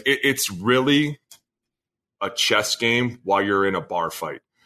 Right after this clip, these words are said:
And as long as the guy in the back can think and everyone else can just fight, it's fine. But if the guy in the back is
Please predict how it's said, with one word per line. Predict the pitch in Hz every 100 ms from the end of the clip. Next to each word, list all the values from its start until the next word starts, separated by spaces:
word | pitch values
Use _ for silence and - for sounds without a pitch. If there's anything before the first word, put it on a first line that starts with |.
| _
And | 120
as | 117 98
long | 123 143
as | 151 127
the |
guy | 120 113 117
in | 117
the | 110
back | - 104 107 -
can | 95
think | - 107 110 110 -
and | 95
everyone | 104 107 107
else | 107
can | -
just | 98 101
fight, | - 104 107 110
it's | 113 110
fine. | - 101 87 71
But | 120
if | 113
the | 120
guy | - 120
in | 135
the | 123
back | 101 104 113
is | 85 - -